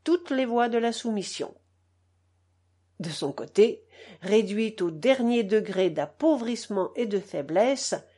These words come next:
madame de la Carlière fut obligée de remettre à une mercenaire la nourriture de son enfant. L'accident qu'elle redoutait d'un changement de lait arriva.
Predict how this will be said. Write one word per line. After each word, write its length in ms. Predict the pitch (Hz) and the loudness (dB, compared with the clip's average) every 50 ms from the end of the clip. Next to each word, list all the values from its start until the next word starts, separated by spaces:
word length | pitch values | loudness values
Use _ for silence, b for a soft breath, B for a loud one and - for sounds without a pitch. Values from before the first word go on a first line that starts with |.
| b b b b b b b | b b b b b b b
madame 400 | - 214 233 226 269 277 294 285 | 0 2 4 6 6 6 6 4
de 80 | 269 269 | 4 4
la 180 | 262 262 254 254 | 2 2 0 0
Carlière 580 | 254 - 220 208 202 196 196 202 214 247 240 | 0 0 0 0 0 0 2 2 2 2 0
fut 260 | - - 185 - - | -6 -12 -12 -4 -2
obligée 540 | 285 311 254 240 247 240 226 220 220 220 247 | 0 0 0 -2 -4 -4 -2 0 0 0 0
de 120 | 226 208 202 | 0 -2 -2
remettre 640 | 190 - 214 220 226 233 233 233 226 233 - - | 0 0 0 2 4 4 2 2 0 -4 -4 -2
à 80 | 185 185 | 0 0
une 260 | 185 185 180 175 180 | 0 0 0 -2 0
mercenaire 880 | 214 269 285 285 - - - 247 220 196 185 185 180 190 226 233 254 - b b b b b _ _ | 0 0 0 -2 -6 -6 -4 -2 0 2 4 4 4 2 2 0 -4 -8 b b b b b _ _
la 140 | - 160 185 | -2 0 2
nourriture 500 | 196 208 220 220 254 254 247 254 262 269 | 4 4 4 2 2 -2 -2 -2 -2 -2
de 100 | 247 269 | -2 -2
son 260 | 254 - - 262 254 | -4 -4 -2 -2 0
enfant. 420 | 262 262 254 - - 165 - - - _ _ _ _ _ _ _ _ _ _ _ _ _ _ _ _ _ _ _ _ _ _ - | 0 -2 -4 -6 -8 -8 -8 -8 -12 _ _ _ _ _ _ _ _ _ _ _ _ _ _ _ _ _ _ _ _ _ _ -2
L'accident 600 | 180 175 175 - - - 208 208 185 214 214 226 | -2 -2 -2 -2 -4 -4 -2 2 4 4 4 4
qu'elle 220 | 220 - 185 170 | 2 0 -2 -2
redoutait 640 | 180 170 180 208 208 190 208 196 - - 247 254 254 | -2 0 2 0 0 0 -4 -8 -4 -2 -2 -2 0
d'un 180 | 214 175 156 156 | -2 -2 -4 -4
changement 560 | 156 - 185 175 175 165 - 202 190 196 190 | -4 -2 -2 -2 -2 -2 -2 -2 0 0 0
de 140 | 170 143 139 | 0 -2 -2
lait 400 | 139 151 160 180 185 - - - _ _ | -2 2 4 4 4 2 0 -8 _ _
arriva. 600 | - 240 254 - 151 135 151 160 165 151 - - | 0 0 0 -2 -6 -10 -6 -4 -4 -4 -6 -10